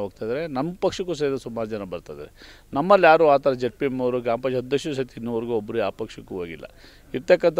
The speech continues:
ನಮ್ಮ ಅವ್ರಿಗೆ ಯಾವುದೋ ವಿಚಾರವಾಗಿ ಕೆಲಸ ಕೊಡಲಿಲ್ಲ, ಅದು ಕೊಡಲಿಲ್ಲ, ಇದು ಕೊಡಲಿಲ್ಲ, ನೋಡ್ಕೊಳ್ಳಿಲ್ಲ ಅಂತೇಳಿ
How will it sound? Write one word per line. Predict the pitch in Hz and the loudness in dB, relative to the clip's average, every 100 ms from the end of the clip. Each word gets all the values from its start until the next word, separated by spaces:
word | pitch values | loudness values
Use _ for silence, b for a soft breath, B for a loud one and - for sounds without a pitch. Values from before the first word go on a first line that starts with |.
| 160 | 0
ನಮ್ಮ | 143 160 | 0 2
ಅವ್ರಿಗೆ | 165 151 147 151 | 2 2 2 6
ಯಾವುದೋ | 139 147 151 131 b b b - | 6 8 4 2 b b b -8
ವಿಚಾರವಾಗಿ | 135 170 160 151 147 147 | 4 6 8 4 2 0
ಕೆಲಸ | 127 123 | 0 0
ಕೊಡಲಿಲ್ಲ, | 147 147 143 143 | 0 0 0 2
ಅದು | 127 - | 0 2
ಕೊಡಲಿಲ್ಲ, | 147 147 147 | 0 2 2
ಇದು | 123 | 0
ಕೊಡಲಿಲ್ಲ, | - 139 139 123 | 0 2 2 2
ನೋಡ್ಕೊಳ್ಳಿಲ್ಲ | 143 - 143 143 135 | -2 0 0 4 2
ಅಂತೇಳಿ | 127 135 | 2 -2